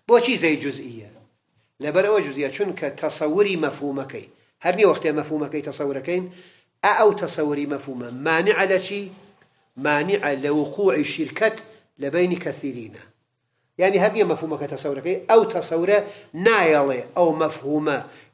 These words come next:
شەریک بێ لە بەینی ئەفرادی زۆرە، لە بەینی کەسیرینە. حاڵی بوون؟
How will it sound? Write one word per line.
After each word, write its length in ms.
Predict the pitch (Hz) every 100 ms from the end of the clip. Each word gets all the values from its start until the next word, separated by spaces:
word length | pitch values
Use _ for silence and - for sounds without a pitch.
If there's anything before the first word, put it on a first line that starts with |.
| -
شەریک 300 | 165 156 147 147
بێ 80 | 143
لە 60 | 143
بەینی 240 | 143 143 139
ئەفرادی 380 | 135 139 127 113
زۆرە، 260 | 117 98 92 _ _ _ _ _ 151
لە 60 | 143
بەینی 220 | 143 139
کەسیرینە. 460 | 135 135 120 104 - -
حاڵی 180 | 156 175
بوون؟ 140 | 196